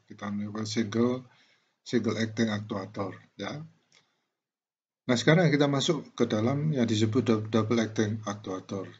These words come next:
ya. Yang double, disebut double acting actuator itu ya, di sini di, saya sudah menyiapkannya, membuka halaman baru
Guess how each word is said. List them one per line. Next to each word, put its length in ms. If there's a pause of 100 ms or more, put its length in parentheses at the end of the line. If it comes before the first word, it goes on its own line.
(100)
ya. 80 (240)
Yang 160
double, 240
disebut 320
double 320
acting 320
actuator 640
itu 320 (560)
ya, 240
di 80
sini 380 (1300)
di, 140 (420)
saya 160
sudah 240
menyiapkannya, 640
membuka 800
halaman 400
baru 560